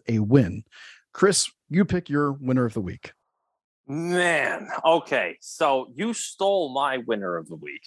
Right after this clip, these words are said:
Speaker 2: So I'm going to have to do some backpedaling, and I'm going to declare myself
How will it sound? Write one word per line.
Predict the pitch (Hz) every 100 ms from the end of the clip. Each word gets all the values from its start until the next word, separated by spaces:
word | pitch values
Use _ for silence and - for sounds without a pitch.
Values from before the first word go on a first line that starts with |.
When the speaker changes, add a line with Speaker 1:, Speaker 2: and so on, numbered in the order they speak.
| - -
Speaker 2:
So | - 143 120 -
I'm | 139 165 165
going | 160
to | 143
have | 147 135
to | 120
do | 131
some | 117 107 95
backpedaling, | 123 120 120 113 90 85 78 90 - _ _
and | 135
I'm | 147 208
going | 214 190 160
to |
declare | 135 139 - 165 156
myself | 156 208 262 269 - 185 117